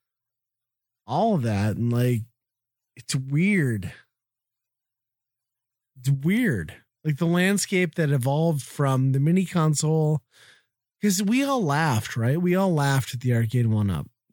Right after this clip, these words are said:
the model. And none of us, for the most part, minus my first purchase, um,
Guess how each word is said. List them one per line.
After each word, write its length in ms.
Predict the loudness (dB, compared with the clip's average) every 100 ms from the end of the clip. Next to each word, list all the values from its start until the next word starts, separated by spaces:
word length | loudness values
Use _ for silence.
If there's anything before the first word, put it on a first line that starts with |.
| -2
the 60 |
model. 460 | 0 2 2 0 -4 _ _ _ _ _ _ _ _ _ -8
And 300 | -2 0 -2 -4
none 220 | -2 2
of 120 | 2 2
us, 320 | 0 0 -2
for 160 | -2 0
the 80 |
most 260 | 2 2 0
part, 300 | 0 0 -2 _ _ -10
minus 460 | -2 0 2 0 0
my 160 | -2
first 360 | 0 -2 -2 0
purchase, 640 | -2 -2 0 0 0 -2 -6
um, 760 | -4 0 2 2 2 2 0